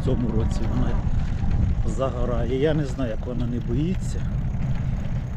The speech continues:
Може, не дівчина, жінка, ну, я так не придивлявся, не роздивлявся. Щас отут такий у нас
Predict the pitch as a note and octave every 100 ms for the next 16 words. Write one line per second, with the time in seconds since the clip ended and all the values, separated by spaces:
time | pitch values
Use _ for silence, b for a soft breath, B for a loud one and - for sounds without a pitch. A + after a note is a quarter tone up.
0 | - - - - A#2 A#2 B2+ - C3+ -
1 | C3+ C#3+ B2+ G3+ D#3+ C3 C3+ C3+ - -
2 | - - - - - - - - - -
3 | A2+ A2+ A#2+ - C3 A#2 B2+ B2+ C3 C#3+
4 | - B2 B2 A#2+ A2+ C3+ C3+ F3+ E3+ -
5 | A2 A#2+ - A#2+ A#2+ - A#2 B2+ - A2+
6 | A#2+ A2+ C3